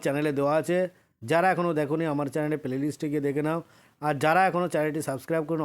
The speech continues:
অবশ্যই আমার চ্যানেলটি সাবস্ক্রাইব করে পাশে থাকা বেল আইকনটি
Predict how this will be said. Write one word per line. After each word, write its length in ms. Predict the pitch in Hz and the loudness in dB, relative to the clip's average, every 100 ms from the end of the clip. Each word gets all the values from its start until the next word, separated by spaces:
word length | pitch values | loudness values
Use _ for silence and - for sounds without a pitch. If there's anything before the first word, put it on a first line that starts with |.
| 135 | 0
অবশ্যই 520 | 156 143 170 151 160 165 - - _ _ - | 0 -2 0 2 0 -2 -12 -20 _ _ -4
আমার 220 | 156 160 170 | -2 0 0
চ্যানেলটি 240 | 160 160 151 | 0 0 -2
সাবস্ক্রাইব 360 | 143 - 185 180 | -4 -2 -2 0
করে 100 | 180 156 | 0 0
পাশে 160 | 151 180 | 0 2
থাকা 120 | 190 | 2
বেল 120 | 185 175 | 2 2
আইকনটি 240 | 165 170 | 0 -2